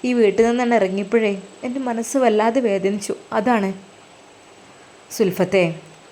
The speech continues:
അള്ളാഹു നമുക്ക് നൽകിയല്ലോ ആ ഭാഗ്യത്തെ, പിന്നെന്താ, തിരിച്ചു വരും. അവളിപ്പോൾ അവളുടെ ഉമ്മയുടെയും ഉപ്പയുടെയും കൂടെ ജീവിക്കാൻ പോയതല്ലേ, നമ്മൾ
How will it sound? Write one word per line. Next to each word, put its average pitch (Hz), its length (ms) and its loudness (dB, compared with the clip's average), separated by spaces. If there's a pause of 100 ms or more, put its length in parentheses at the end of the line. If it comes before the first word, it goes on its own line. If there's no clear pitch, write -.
അള്ളാഹു 240 320 6 (100)
നമുക്ക് 220 320 -2
നൽകിയല്ലോ 196 440 4 (100)
ആ - 20 4 (120)
ഭാഗ്യത്തെ, 180 460 2 (240)
പിന്നെന്താ, 233 500 0
തിരിച്ചു 196 420 0
വരും. 180 200 4 (960)
അവളിപ്പോൾ 208 520 2 (120)
അവളുടെ 214 320 4 (1040)
ഉമ്മയുടെയും 233 460 4
ഉപ്പയുടെയും 202 460 4
കൂടെ 202 160 4 (100)
ജീവിക്കാൻ 185 420 2
പോയതല്ലേ, 208 460 4 (140)
നമ്മൾ 208 160 0